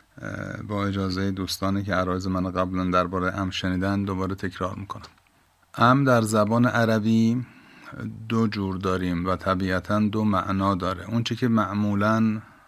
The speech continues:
بیشتر از ام میشناسند و یاد گرفتند و تو درس‌های عربی بهشون یاد می‌دن، می‌گن ام یعنی یا. این یکی از معانی ام هست. مثلاً می‌گیم، فرض کنید که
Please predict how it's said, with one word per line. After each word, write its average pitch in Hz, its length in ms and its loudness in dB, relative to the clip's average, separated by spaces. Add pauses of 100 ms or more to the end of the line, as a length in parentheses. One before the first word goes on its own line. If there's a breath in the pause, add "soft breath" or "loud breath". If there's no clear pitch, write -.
(380 loud breath)
بیشتر 104 560 -2 (600 soft breath)
از 98 380 -2
ام 110 400 2 (160)
میشناسند 104 1080 0
و 101 60 -2
یاد 101 340 -2
گرفتند 98 640 -2
و 98 80 -2
تو 98 400 -4 (120)
درس‌های 92 520 0
عربی 98 360 -2
بهشون 98 480 -4
یاد 95 260 -2
می‌دن، 95 420 -4
می‌گن 98 380 -4 (100)
ام 104 300 0
یعنی 92 280 -2
یا. 92 460 -2 (680 soft breath)
این 135 200 2
یکی 131 320 2
از 95 200 0
معانی 90 400 2
ام 87 260 -2
هست. 85 400 -10 (160)
مثلاً 107 380 -4
می‌گیم، 117 580 2 (480)
فرض 98 440 -4
کنید 101 400 -2
که 98 500 0